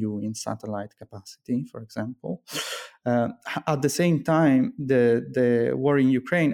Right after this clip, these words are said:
has shown how much we are still reliant on the United States and nato more broadly for our security. So do, do you see the,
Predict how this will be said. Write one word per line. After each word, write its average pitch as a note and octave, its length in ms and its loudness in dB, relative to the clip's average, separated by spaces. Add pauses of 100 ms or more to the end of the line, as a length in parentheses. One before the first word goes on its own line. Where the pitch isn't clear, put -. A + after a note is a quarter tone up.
has B2+ 220 -2
shown C3 480 2
how B2+ 300 -2
much B2+ 360 0
we C3+ 120 2
are B2 100 0
still C3+ 340 0 (420)
reliant B2 960 2 (140)
on A#2+ 560 2
the C3 240 -2
United A#2 400 0
States D3 520 0
and A2+ 120 0
nato C3 680 2
more A#2+ 160 -2
broadly B2 680 0
for A#2+ 340 -2
our A#2 240 0
security. C#3 760 -2
So A#2 340 0 (680)
do, E3 200 2
do D3+ 160 2
you F#3 100 4
see F#3 220 0
the, D3+ 480 0